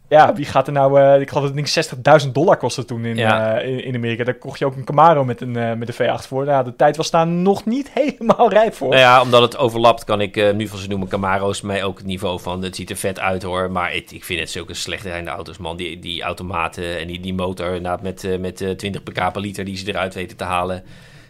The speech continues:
Speaker 2: Eh, de, de Mustang is echt gewoon een scherp sch-, rijdende Ferrari... versus een Camaro, zeg
Speaker 1: Ja,
Speaker 2: maar. Het is
Speaker 1: nee,
Speaker 2: echt,
Speaker 1: eens.
Speaker 2: eh,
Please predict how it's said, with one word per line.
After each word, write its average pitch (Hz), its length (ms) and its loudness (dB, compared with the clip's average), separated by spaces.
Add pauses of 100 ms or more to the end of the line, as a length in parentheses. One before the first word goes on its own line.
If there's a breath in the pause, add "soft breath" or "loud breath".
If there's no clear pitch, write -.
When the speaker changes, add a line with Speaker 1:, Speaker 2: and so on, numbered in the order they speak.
(120)
Speaker 2:
Eh, 104 100 -12 (140)
de, 98 140 -6
de 110 220 -10
Mustang 113 460 4
is 101 140 -4
echt - 200 -4
gewoon 110 220 4
een 107 80 -4
scherp 120 260 0
sch-, - 180 -10
rijdende 113 440 0
Ferrari... 117 480 4
versus 123 380 2
een 120 80 -8
Camaro, 117 400 0
zeg 113 200 6
Speaker 1:
Ja, 110 60 8
Speaker 2:
maar. 85 160 0
Het 85 140 -8
is 226 60 -2
Speaker 1:
nee, 262 180 10
Speaker 2:
echt, 156 140 6
Speaker 1:
eens. 123 120 2
Speaker 2:
eh, 120 240 0